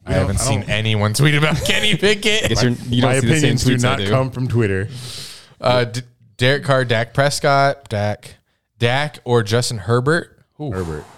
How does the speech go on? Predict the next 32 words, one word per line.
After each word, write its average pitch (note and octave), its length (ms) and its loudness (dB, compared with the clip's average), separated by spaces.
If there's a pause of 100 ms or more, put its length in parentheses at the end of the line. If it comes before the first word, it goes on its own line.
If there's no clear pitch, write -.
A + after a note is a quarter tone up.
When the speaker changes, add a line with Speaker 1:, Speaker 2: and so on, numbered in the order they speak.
(500)
Speaker 1:
Okay. - 140 -16 (220)
Speaker 2:
I - 20 -16
mean, F2 420 -8 (280)
he's G2+ 140 -6
a F2 80 -4
god. E2+ 520 -10
Speaker 1:
Oh, A#2 220 4
here B2 180 2
we D3 80 0
Speaker 2:
Herbert. C#3+ 60 -6
Speaker 1:
go. D3+ 360 4 (600)
Herbert D#3 600 2
or B2 140 2
Joe A#2 300 0
Burrow? A2 420 0
Speaker 2:
This A#2+ 240 2
is G2 140 -4
a F2 60 -8
big A#2 280 0
debate F2+ 320 -6
in D#2+ 160 -12
the D#2 60 -6
Speaker 1:
Big A2+ 560 2
Speaker 2:
Discord. F#2 160 -4
Speaker 1:
debate. F2+ 320 -2
Speaker 3:
<laughs> - 80 -2 (1300)
Herbert. G#2 200 0
Speaker 1:
And G2 340 0
I'm A2 300 -2
going G#2 220 -2
Herbert. E2+ 500 -10
Speaker 2:
Herbert. D#2 360 -16